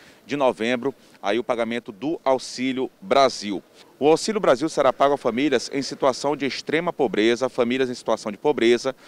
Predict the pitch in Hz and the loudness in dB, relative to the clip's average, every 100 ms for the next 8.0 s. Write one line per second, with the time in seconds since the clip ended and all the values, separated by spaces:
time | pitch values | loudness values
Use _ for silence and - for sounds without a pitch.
0 | - - 143 156 135 147 147 135 110 120 | -14 -8 -2 -2 2 0 0 -6 0 2
1 | 123 131 120 113 123 135 156 - - 147 | 4 2 -2 -2 2 2 0 -8 -2 0
2 | - 104 82 _ - - _ 110 110 113 | 0 -4 -4 _ -20 -20 _ 2 4 4
3 | 143 135 120 123 127 117 127 139 - 127 | 2 2 0 -2 0 2 0 -4 -2 2
4 | 131 135 135 123 107 117 120 117 139 160 | 2 0 -2 -2 -2 -2 -2 -2 -2 -4
5 | 120 120 - - - - - 165 - 143 | -2 -2 -4 -18 -20 -20 -6 -4 0 4
6 | 139 117 120 - 143 139 120 117 120 - | 6 4 2 -2 -4 -2 -2 -2 -4 -6
7 | - 214 147 160 165 156 113 104 85 82 | -10 -2 0 0 2 2 2 0 0 -8